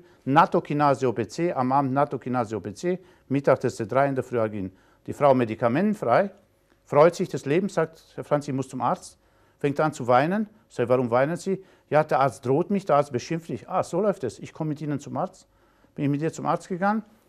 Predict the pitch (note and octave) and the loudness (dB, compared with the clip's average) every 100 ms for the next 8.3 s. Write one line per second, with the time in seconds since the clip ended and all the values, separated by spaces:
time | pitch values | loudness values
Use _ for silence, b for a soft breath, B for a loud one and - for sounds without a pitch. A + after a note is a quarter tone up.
0 | b - D3+ C#3+ C3+ C3 D3 D3+ D#3+ - | b -4 -2 -2 -6 -2 -2 0 -6 -8
1 | C3+ C#3 - A#2+ C3+ B2+ B2 C#3 B2 A2+ | -4 -4 -4 -8 -6 -4 -4 0 0 2
2 | D3 D#3+ D#3+ D#3+ D3 - B2+ A#2 B2+ B2+ | 2 2 -2 -2 -4 -2 -2 -2 -4 -6
3 | G#2+ - b b C3 A#2+ B2 D#3 F3 F#3 | -10 -14 b b 2 2 4 4 4 0
4 | b b - D3 C#3+ C3+ C3 - C3+ D3 | b b 0 0 0 -2 -2 0 2 4
5 | C3 C3 - C3 A#2+ C3 - C3 A2+ D#3 | 4 -2 -4 -2 0 -2 -2 -4 -2 -2
6 | A#2+ - C3+ - D3 - A#2+ A#2+ - G#2+ | -4 -4 -4 -4 -8 -4 0 -2 -2 -6
7 | C3+ C3+ - G#2 G#2 C3+ B2+ - A2 G2+ | -4 -4 -6 -10 -6 -4 -4 -4 -10 -6
8 | F3 F#3 | -6 -8